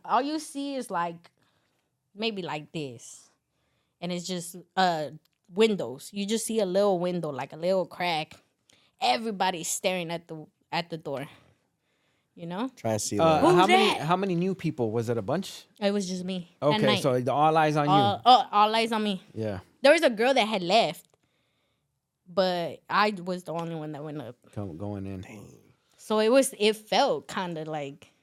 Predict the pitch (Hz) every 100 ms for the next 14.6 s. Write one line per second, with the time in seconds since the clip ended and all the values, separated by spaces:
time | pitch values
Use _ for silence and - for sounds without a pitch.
0 | _ _ 190 185 156 151 208 240 220 185
1 | 156 - - 165 175 175 - 120 92 139
2 | 170 170 175 170 127 127 127 120 107 139
3 | 156 151 143 160 - 143 - 107 - 160
4 | 143 127 117 117 107 120 120 156 143 120
5 | 117 107 127 131 123 139 117 - 117 90
6 | 120 113 101 98 101 98 285 277 269 262
7 | 254 233 95 85 247 269 254 240 214 208
8 | 208 220 208 277 247 240 247 269 294 220
9 | 240 277 277 226 240 220 147 175 190 185
10 | 214 214 - 220 208 - - 196 190 160
11 | 165 - _ _ - 156 170 165 104 98
12 | 226 190 143 156 233 240 214 175 113 -
13 | 269 302 262 254 247 214 196 - 185 175
14 | 156 175 135 113 113